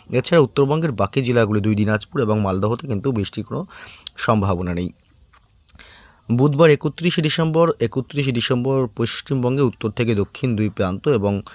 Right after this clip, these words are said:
বাংলাদেশের কোনো, কোথাও কিন্তু বৃষ্টির সম্ভাবনা বুধবার একত্রিশ বা থার্টি ফার্স্টে নেই। থার্টি ফার্স্টে একাধিক, আহ, জায়গাতে, বিভিন্ন জায়গাতে অনুষ্ঠান হয় এবং রাতে গান বাজনার আয়োজন হয়ে থাকে, সেই ক্ষেত্রে কিন্তু রাতের দিকে কোনো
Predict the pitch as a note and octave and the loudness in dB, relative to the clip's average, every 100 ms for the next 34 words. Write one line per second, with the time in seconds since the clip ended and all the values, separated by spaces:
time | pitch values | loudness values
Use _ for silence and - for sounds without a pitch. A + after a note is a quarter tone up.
0 | - - - F#2+ G2 A2 A#2+ - C#3+ C#3 | -20 -18 -4 0 2 2 0 -2 -6 -6
1 | - _ A#2+ A2+ A2+ - D#3 C#3 A2 G2+ | -18 _ -6 -6 -6 0 2 2 -2 -2
2 | G2 - - F#2+ F2+ F#2+ C3+ F#3+ - - | -2 -4 -2 -2 0 0 0 -4 -10 -20
3 | - _ G#2+ G#2 G#2+ G2+ G#2+ - G#2 - | -20 _ -4 -2 0 2 2 2 -4 -2
4 | C3 G#2+ G2 G2+ F#2+ A2 G#2 F#2+ - G2 | 0 0 0 -2 -2 -2 -2 -2 -4 -2
5 | F#2+ - - G#2 G2 G#2+ G#2+ A2 - B2+ | -4 -6 -4 -2 -2 -4 -4 -4 -2 -2
6 | G2 G2 A2+ D#3+ - - _ _ - - | 0 0 0 0 -2 -20 _ _ -20 -20
7 | - - G#2+ G#2 G#2 A2+ A2 A#2+ B2+ D3 | -14 0 4 4 4 4 4 4 2 2
8 | A#2+ B2 C#3+ D3 C3 B2+ C3 C#3 A#2 A#2 | 2 0 2 2 4 2 2 2 2 0
9 | - B2+ A#2 C#3 F3+ - - - - G#2+ | -2 -2 0 0 -2 -14 -20 -18 -4 0
10 | G#2+ G#2+ G2+ - A2 G2+ A2+ A2 - - | 2 0 -2 -2 -2 0 2 0 -2 -8
11 | G2+ G2+ G2 G#2+ G2+ G#2+ G2+ - G#2 G2+ | -2 0 2 0 0 -2 -4 -4 0 2
12 | A#2+ A#2+ A2+ A2 G#2+ D#3+ D3+ A2 G2 A2 | 0 -2 -4 -2 -4 -6 -4 -4 -2 -4
13 | - G#2+ A2+ G#2+ G#2 G#2 A2 C#3 A2 A2 | -4 -4 0 0 0 -4 -4 -4 -4 -6